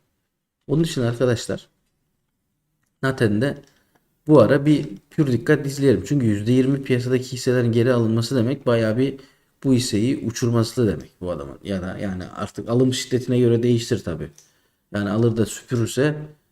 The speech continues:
e, güçlü yükseliş olur. Ama kademeli kademeli yani düştükçe alır, düştükçe alırsa o zaman yüksek miktarda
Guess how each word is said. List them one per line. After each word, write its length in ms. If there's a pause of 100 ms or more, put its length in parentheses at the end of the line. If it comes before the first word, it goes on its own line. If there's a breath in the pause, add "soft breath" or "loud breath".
(140)
e, 280
güçlü 420
yükseliş 440
olur. 320 (300)
Ama 460 (240)
kademeli 460
kademeli 500
yani 340
düştükçe 460
alır, 300 (100)
düştükçe 440
alırsa 320
o 120
zaman 460 (400 loud breath)
yüksek 420
miktarda 460